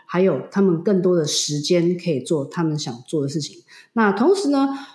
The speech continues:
呃，你说他们会不会去转正职？这个，我觉得这个也不一定，因为有些人他们喜欢他们的工作，他们拿，只是想要拿多的时间，然后来，呃，多 discover 这个新的 business field，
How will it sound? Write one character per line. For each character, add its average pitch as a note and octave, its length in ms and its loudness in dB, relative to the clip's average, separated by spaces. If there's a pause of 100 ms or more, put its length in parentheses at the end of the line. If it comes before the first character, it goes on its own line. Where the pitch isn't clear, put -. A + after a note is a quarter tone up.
(160)
呃， G3 480 4 (300)
你 G#3+ 140 4
说 D#4+ 200 2
他 E4+ 140 4
们 D4 100 4
会 D4 120 2
不 C4 60 2
会 C#4 100 4
去 C4+ 200 -2
转 C3+ 420 -2
正 G3+ 260 2
职？ C3+ 200 -8
这 D4+ 200 -6
个， F3+ 400 0
我 D#3 120 -2
觉 F3+ 160 0
得 A#3+ 120 2
这 A#3 120 0
个 F#3+ 120 2
也 C3+ 140 -2
不 G3 220 0
一 C#3+ 40 -2
定， D3+ 220 0
因 B3 140 2
为 D#4+ 100 2
有 F3 120 4
些 A#3+ 160 2
人 G3+ 140 4
他 G3+ 120 2
们 F#3 140 4
喜 F3 140 -4
欢 C#3 120 -2
他 D#3+ 140 -2
们 D3 120 0
的 B2+ 80 -6
工 B2+ 280 -8
作， - 340 -12 (300)
他 G#3+ 80 2
们 G3+ 180 6
拿， C#3+ 280 0
只 D3 160 -8
是 F#3+ 260 0
想 C#3 180 -4
要 D3 120 -2
拿 C#3+ 180 -2
多 C#4+ 260 0
的 A3+ 120 4
时 F3 180 -2
间， F3+ 220 2
然 D3+ 80 0
后 F3+ 180 2
来， C3+ 280 -2 (440)
呃， C#3 260 -2 (340)
多 G#3 600 0 (200)
discover F#3 600 2
这 G3 120 -4
个 F3 100 0
新 G#3+ 500 0
的 D3+ 380 -2 (140)
business F#3+ 420 0
field， E3+ 220 0